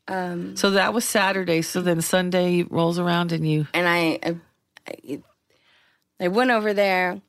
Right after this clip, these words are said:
Speaker 1: and Rachel disappeared for a while. And I'm like, "Where's Rachel?" And I asked Dan, and he's like,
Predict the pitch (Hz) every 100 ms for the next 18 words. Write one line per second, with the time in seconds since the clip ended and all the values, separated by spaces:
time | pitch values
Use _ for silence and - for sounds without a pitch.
0 | _ 160 165 175 220 226 196 185 185 -
1 | - 160 - 170 151 147 135 135 139 147
2 | 180 202 190 190 165 190 196 233 262 -
3 | 156 156 - 170 170 175 175 - 233 180
4 | 165 165 170 160 160 -